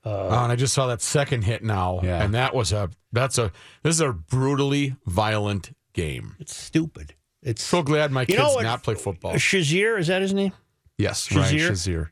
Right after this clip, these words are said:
Speaker 1: You know, he's gonna show me something. There's only one way he can show me something. There's only one way he can show me that he's a developed human being.
Speaker 2: Hmm.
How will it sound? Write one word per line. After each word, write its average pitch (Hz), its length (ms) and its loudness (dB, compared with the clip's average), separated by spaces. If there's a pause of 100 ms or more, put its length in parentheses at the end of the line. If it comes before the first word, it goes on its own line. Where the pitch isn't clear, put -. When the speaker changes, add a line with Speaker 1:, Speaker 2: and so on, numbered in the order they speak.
Speaker 1:
You 160 80 4
know, 226 140 2
he's 208 160 0
gonna 208 160 0
show 175 260 2
me 175 80 2
something. 165 260 -2
There's 139 160 2
only 190 160 4
one 226 340 2
way 190 180 2
he 143 160 2
can 131 120 0
show 113 240 0
me 104 120 0
something. 92 400 -4
There's 107 160 2
only 175 140 4
one 208 300 2
way 196 200 2
he 160 140 0
can 147 160 0
show 139 420 2
me 107 240 0 (320)
that 131 120 0
he's 123 160 2
a 131 60 2
developed 113 640 -2
human 101 400 -2
being. 80 320 -6 (360)
Speaker 2:
Hmm. 98 180 -8